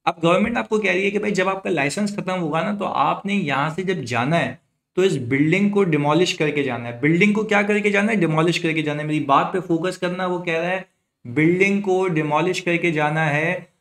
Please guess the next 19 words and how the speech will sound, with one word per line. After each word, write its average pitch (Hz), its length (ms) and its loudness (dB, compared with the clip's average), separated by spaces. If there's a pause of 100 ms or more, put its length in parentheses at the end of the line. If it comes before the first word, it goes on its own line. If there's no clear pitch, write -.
(160)
तो 170 60 0
आपने 170 1040 2 (240)
इसकी 202 400 -2
useful 175 540 2
life 185 300 2
के - 80 2 (120)
आखिर 165 320 4
में 120 220 -4 (720)
एक 220 320 2
खर्चा 170 380 4
incur 156 380 0
करना 113 260 -6
है, - 60 -20 (460)
एक 214 200 2
खर्चा 170 300 4
incur 165 300 0
करना 131 260 -6
है। 127 160 -12
But 160 180 -4